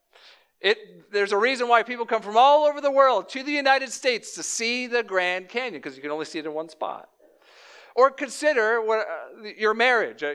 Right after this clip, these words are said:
you, there should be a level of exclusivity to that relationship that adds an incredible weight and value to it. Where you find a true exclusive,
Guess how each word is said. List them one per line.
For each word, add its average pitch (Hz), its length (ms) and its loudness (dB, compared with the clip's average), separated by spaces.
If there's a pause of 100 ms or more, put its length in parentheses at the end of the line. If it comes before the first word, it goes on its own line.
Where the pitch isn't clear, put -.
you, 180 140 -6
there 185 180 0
should 247 400 -2
be 160 300 -2
a 180 100 2
level 196 400 2
of 180 100 0 (180)
exclusivity 196 1300 -4 (260)
to 226 160 -6
that 220 200 4
relationship 220 680 -2
that 180 140 -2
adds 190 440 2
an 170 80 -16
incredible 170 500 -6
weight 160 340 -4
and 165 180 -12
value 165 560 -2 (340)
to 131 240 -8
it. - 260 -16 (1000)
Where 202 180 2
you 226 140 -8
find 220 400 0
a 185 40 -8
true 240 460 -6
exclusive, 170 880 -8